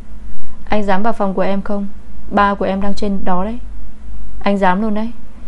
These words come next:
Nếu ba em bắt gặp, bắt anh cưới em thì quá đúng ý của anh còn gì."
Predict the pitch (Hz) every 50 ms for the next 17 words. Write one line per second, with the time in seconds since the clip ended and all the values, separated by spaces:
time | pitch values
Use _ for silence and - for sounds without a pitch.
0 | - - - - - 196 196 202 202 226 220 214 196 202 214 208 202 202 208 -
1 | - 254 247 220 208 190 185 - - - - - - - - - - - - -
2 | - - 240 254 240 214 208 202 - - 190 190 196 214 214 208 202 208 208 -
3 | - - 196 190 - - 196 196 202 214 202 202 196 190 - - 233 202 196 202
4 | 196 190 185 185 180 185